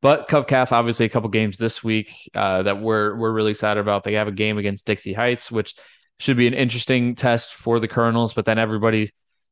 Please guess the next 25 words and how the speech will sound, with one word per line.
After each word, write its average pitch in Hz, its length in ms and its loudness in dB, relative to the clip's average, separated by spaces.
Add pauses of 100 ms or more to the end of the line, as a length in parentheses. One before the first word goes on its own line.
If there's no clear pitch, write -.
(180)
uh, 101 320 4
<laughs> - 40 -2
including 113 520 0
both 113 240 2
of 107 100 0
us, 107 220 0
are 104 120 2
looking 101 440 0 (440)
at 104 200 -2
that 104 200 0
Fe-, 110 200 -6 (300)
Febu-, 139 460 2
I 123 60 0
was 123 120 2
about 147 140 2
to 131 60 -2
say 117 180 2
September. 107 720 -2 (420)
Everybody's 147 420 4
looking 127 180 -2
forward 120 240 2
to 120 80 -2
that 107 200 0
February 120 500 2
tenth 110 280 -2